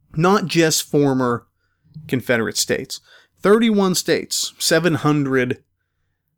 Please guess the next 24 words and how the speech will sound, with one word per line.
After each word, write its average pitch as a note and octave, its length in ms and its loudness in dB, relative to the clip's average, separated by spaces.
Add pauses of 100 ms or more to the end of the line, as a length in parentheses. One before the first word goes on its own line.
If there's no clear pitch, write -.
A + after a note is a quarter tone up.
(180)
uh, A2+ 160 -2
of A#2+ 220 -4
these B2 180 2
monuments. A2+ 680 -4 (840)
And C#3+ 600 2 (1000)
I C#3+ 80 -2
think C4 300 2
it's G#3 120 0
important D3+ 440 0
that C#3+ 100 2
we C#3 80 2
sort D3+ 220 0
of C3 100 -6
dive C#3 220 2
into C3+ 200 0
what B2+ 300 0
that C#3 220 0
means. E3+ 480 0 (960)
Um, A#2+ 420 0 (340)
Pennsylvania D3+ 760 2
was A#2+ 220 -2
a A#2+ 100 0
Union A#2+ 440 0
state. D#3 440 0